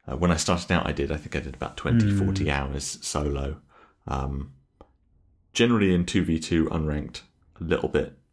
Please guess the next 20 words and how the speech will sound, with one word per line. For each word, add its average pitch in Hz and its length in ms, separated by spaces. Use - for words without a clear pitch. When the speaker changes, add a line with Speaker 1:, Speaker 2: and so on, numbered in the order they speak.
Speaker 1:
of 76 240
ranked, - 380
uh, 73 180
later 76 380
on, 73 260
um, 76 200
just - 220
so 78 120
I 69 40
can - 160
get - 140
used 76 280
to - 40
the - 60
mechanics - 540
of 73 60
it - 100
and - 120
doing 69 220
it. - 140